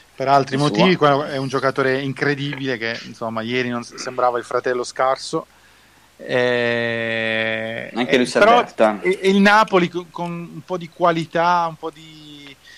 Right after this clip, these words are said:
Speaker 1: di gestione della partita, ecco, questo sì, il Napoli ha saputo gestire e leggere i momenti della partita e ha capito quando la Lazio era in difficoltà ed è andata lì a, a chiuderla.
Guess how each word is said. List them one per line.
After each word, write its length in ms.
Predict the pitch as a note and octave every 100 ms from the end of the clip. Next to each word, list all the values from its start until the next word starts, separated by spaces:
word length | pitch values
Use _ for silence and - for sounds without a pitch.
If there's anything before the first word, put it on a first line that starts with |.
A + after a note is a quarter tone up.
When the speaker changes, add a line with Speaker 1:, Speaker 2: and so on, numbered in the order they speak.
| -
Speaker 1:
di 180 | - D3+
gestione 520 | D3+ F3+ - G#3+ G#3
della 180 | F#3 E3+
partita, 440 | E3+ E3+ D#3+ D3+ D#3
ecco, 180 | D#3
questo 320 | C#3+ F3+ - C#3
sì, 280 | C3 G#2+ G2+
il 120 | B2+
Napoli 340 | C#3+ D#3 D3 C3+
ha 40 |
saputo 460 | - D3+ D#3+ D#3+ C#3
gestire 680 | C3+ C#3 - - D#3+ D#3 B2+
e 60 |
leggere 500 | C3 D3 D3 C3+ C3
i 20 |
momenti 360 | B2+ B2+ C3+ C3
della 180 | B2 B2
partita 500 | C3 C3 E3 D3+ A#2+ _ _ _
e 100 | C3+
ha 80 | C3
capito 360 | C#3+ D3+ D3
quando 220 | C3+ C3+ C3
la 140 | B2+
Lazio 580 | C#3 C3+ - C3 A#2+ A#2 _ _ _ _ _
era 180 | C#3+ C#3
in 80 | C#3
difficoltà 580 | C3+ C#3 E3+ E3 D3+ C#3+
ed 120 | C3
è 40 |
andata 320 | B2+ C3 B2
lì 280 | B2 B2 B2
a, 600 | A#2+ A#2 A2+ A2+ A2 G#2+
a 480 | G#2+ - - - B2+
chiuderla. 560 | - C3+ A2+ A2+ G#2+